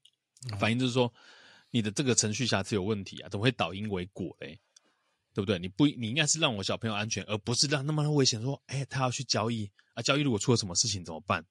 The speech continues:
Speaker 2: 这都是程序上的错误。所以他认知，认知上的话，哎，那是我们把它讲吼，我也给我们把它讲，意思是讲很正义，可是做法是错误的，然后很衰啦。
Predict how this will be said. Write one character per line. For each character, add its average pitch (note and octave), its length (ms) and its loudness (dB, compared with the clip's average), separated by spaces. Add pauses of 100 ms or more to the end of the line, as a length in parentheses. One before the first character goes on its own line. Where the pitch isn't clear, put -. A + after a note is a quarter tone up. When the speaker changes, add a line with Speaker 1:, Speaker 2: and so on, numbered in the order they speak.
(420)
Speaker 2:
这 - 120 -8
都 A#2 100 2
是 A#2+ 80 2
程 G2 160 -2
序 G2 100 -4
上 G2 160 0
的 D#2+ 80 -8
错 F2 200 -4
误。 E2 200 -8 (440)
所 C3 120 2
以 A#2+ 40 4
他 B2+ 100 6
认 B2+ 260 6
知， G2+ 400 2
认 B2+ 160 -2
知 G#2 200 0
上 G#2+ 160 4
的 E2+ 80 -8
话， F#2+ 200 -4 (1120)
哎， F2+ 580 -4
那 G2 100 -2
是 G2+ 140 0
我 A#2+ 80 12
们 E3 100 10
把 B2+ 100 12
它 A2+ 80 10 (160)
讲 F#2+ 220 10
吼， F2 120 -8
我 A2+ 120 4
也 A2+ 80 6
给 A#2+ 180 0
我 B2 80 2
们 A#2+ 100 -2
把 E2 220 -4
它 - 20 -8
讲， G2 220 -4
意 F#2 40 -6
思 E2+ 120 -10
是 D#2+ 120 -10
讲 G2 240 -8 (840)
很 F#2+ 180 -6
正 A#2+ 180 4
义， G#2+ 220 2 (280)
可 - 140 -6
是 A2 100 -2
做 G#2+ 220 8
法 D#2+ 300 -2 (600)
是 - 140 -4
错 G2 240 8
误 F#2+ 160 0
的， C2 220 -8 (340)
然 D#2+ 140 -6
后 G2 280 0
很 A2 200 -4
衰 G#2 340 4
啦。 E2 220 -2